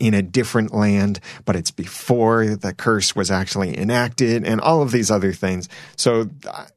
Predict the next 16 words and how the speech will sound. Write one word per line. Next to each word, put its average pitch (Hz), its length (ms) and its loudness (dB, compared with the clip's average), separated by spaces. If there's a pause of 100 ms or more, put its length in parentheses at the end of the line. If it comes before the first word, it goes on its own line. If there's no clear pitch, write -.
they, 139 400 -2
they 185 200 0
hinted 165 420 2
at 104 160 0
those 107 260 2
little 110 220 2
season 107 520 -2
one 98 220 0
kind 101 220 -2
of 90 80 -4
things, 98 260 -2
which 196 160 -2
were 226 80 -12
kind 196 220 -2
of 147 100 -2
cool 117 400 2